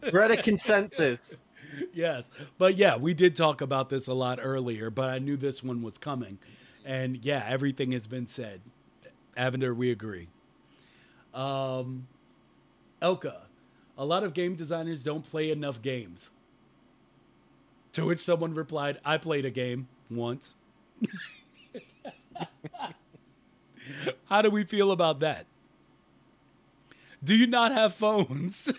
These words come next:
Speaker 1: <laughs> Oh, no. Oh, no.
Speaker 2: Not, not today.
Speaker 1: It's, <laughs> oh, no, he's talking about the, uh, Diablo thing.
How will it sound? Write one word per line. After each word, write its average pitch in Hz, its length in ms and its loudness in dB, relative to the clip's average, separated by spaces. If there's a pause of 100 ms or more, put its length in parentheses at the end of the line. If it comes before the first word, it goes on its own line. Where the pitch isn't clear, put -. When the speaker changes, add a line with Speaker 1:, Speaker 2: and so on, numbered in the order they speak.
(120)
Speaker 1:
<laughs> 381 120 0 (1400)
Oh, 285 160 -8 (160)
no. 254 500 -14 (840)
Oh, 233 300 0
no. 156 300 -4
Speaker 2:
Not, 139 280 0 (1300)
not 165 240 -6
today. 113 460 -4 (760)
Speaker 1:
It's, 180 400 -10 (320)
<laughs> - 340 -8
oh, 214 140 12
no, 190 240 8
he's 185 220 0
talking 185 320 2
about 156 280 0
the, 147 300 0
uh, 131 240 -2
Diablo 120 600 -2
thing. 92 360 -12